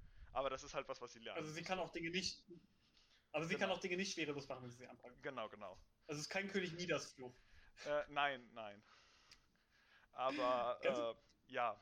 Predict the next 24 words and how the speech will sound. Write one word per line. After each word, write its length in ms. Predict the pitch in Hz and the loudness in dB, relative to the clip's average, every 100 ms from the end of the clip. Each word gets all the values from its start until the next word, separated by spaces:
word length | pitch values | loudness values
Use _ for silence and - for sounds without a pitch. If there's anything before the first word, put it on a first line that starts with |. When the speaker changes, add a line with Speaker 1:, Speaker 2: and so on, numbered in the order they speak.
| - | -10
Speaker 1:
natürlich. 320 | 117 - 104 | -12 -12 -4
Speaker 2:
Kennst 180 | 170 196 | -2 -2
du 40 | 214 | -2
König 240 | 247 226 | -2 0
Midas? 320 | 226 233 370 | -2 -2 -2
Speaker 1:
Natürlich. 560 | 139 - 147 131 107 - | -4 -4 -6 -8 -10 -6
Speaker 2:
Die, 140 | 165 156 | -2 -2
die 100 | 160 | 0
alte, 320 | 151 180 185 175 - - - | 0 0 -2 -6 -10 -20 -18
ah, 200 | 113 - - - | -16 -16 -16 -18
das, 120 | - | -14
sowas 280 | - 143 139 | -6 -4 -4
kennt 180 | - - | -8 -10
er 100 | 120 | -14
noch, 220 | - - | -16 -18
okay. 240 | 135 135 135 - - - - - | -14 -14 -14 -18 -20 -20 -20 -6
Speaker 1:
Äh, 520 | 123 123 123 120 117 135 - - - - _ - - - | -2 -2 -2 -6 -8 -12 -18 -20 -20 -20 _ -20 -20 -20
nee, 200 | - 135 | -8 -2
auf 120 | 127 - | -2 -2
jeden 240 | 131 123 | -6 -6
Fall. 360 | - 117 110 107 104 - | -4 -2 -2 -4 -8 -8
Ähm, 400 | 101 104 104 110 - | -8 -10 -16 -20 -16
also 220 | 120 117 120 113 139 | -14 -14 -16 -18 -20
ich, 160 | - | -20